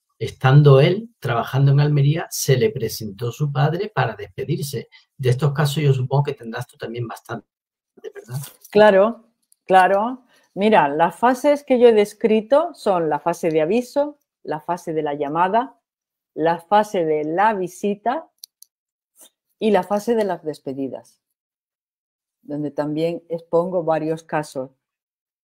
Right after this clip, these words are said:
Speaker 2: En la fase de la despedida, la persona está trascendiendo, ya no solamente ha adquirido la habilidad psíquica de la mediunidad, sino que adquiere la habilidad psíquica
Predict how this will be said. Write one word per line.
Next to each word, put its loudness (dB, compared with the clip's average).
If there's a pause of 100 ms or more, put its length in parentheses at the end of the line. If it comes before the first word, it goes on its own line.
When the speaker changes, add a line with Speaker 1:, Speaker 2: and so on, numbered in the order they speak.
(140)
Speaker 2:
En 0
la 2
fase 0
de 2
la 2
despedida, -4 (560)
la 0
persona -4 (760)
está 0
trascendiendo, 0
ya 0
no 2
solamente 0
ha 0
adquirido -2
la -2
habilidad -4
psíquica -6
de 0
la -2
mediunidad, -4 (600)
sino -2
que 0
adquiere 0
la -2
habilidad -2
psíquica -6